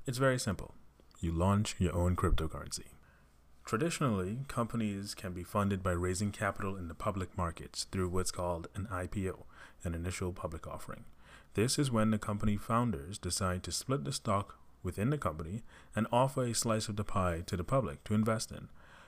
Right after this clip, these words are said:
By doing this, the company allows outsiders to benefit from the profitable activities that the company does,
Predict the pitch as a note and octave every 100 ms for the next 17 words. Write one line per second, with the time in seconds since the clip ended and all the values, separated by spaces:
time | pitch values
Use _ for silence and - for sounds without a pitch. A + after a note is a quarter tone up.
0 | - G#2+ G#2 B2 F3+ D3 D#2+ A2 G2+ G#2
1 | A#2 A#2+ A2+ G2 F#2 F#2 - G#2 - A2
2 | G#2 G2 - F2 G2 G2+ G#2 - E2+ D#2+
3 | - G#2 A2+ G#2+ F#2+ - G2 F2+ E2+ E2+
4 | - - - - - F2 E2 - F2+ F2
5 | E2 E2 D#2 D#2+ C#3